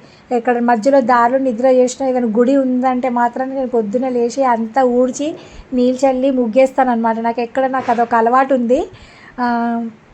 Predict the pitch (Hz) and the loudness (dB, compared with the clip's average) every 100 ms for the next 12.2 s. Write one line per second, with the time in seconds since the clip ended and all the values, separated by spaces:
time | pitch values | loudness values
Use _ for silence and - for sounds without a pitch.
0 | _ 262 240 233 247 269 240 254 262 262 | _ -2 0 0 0 0 0 0 0 -2
1 | 277 254 240 240 247 262 269 269 233 247 | -2 0 0 -2 -2 -2 -2 -2 -2 -2
2 | 247 247 240 233 226 226 262 247 226 233 | -2 -2 0 0 -2 -2 -2 -2 0 0
3 | 233 254 247 233 226 233 285 269 240 233 | 2 0 0 0 -2 -2 -2 -2 0 0
4 | 247 240 226 247 240 233 240 226 220 214 | 0 -2 0 2 2 0 -4 -4 -2 -4
5 | 226 214 226 233 233 240 349 - - - | -4 -4 -4 -2 -4 -4 -8 -16 -20 -20
6 | - - - 226 240 240 233 294 262 233 | -20 -14 -10 -2 2 2 4 2 2 2
7 | 240 233 247 240 233 240 240 233 233 254 | 2 2 4 4 4 4 2 2 -2 -4
8 | 269 240 233 233 240 233 233 226 269 247 | -2 0 0 0 0 0 0 0 0 0
9 | 240 254 233 - 285 254 233 220 240 247 | 0 -2 -8 -2 -2 2 0 0 0 0
10 | 269 247 247 - 240 240 247 247 233 254 | 2 2 -2 -2 -2 -2 0 0 2 0
11 | 233 220 220 240 254 226 233 247 226 233 | 0 -2 0 0 0 -2 0 -2 -2 -2
12 | 262 349 | -4 -6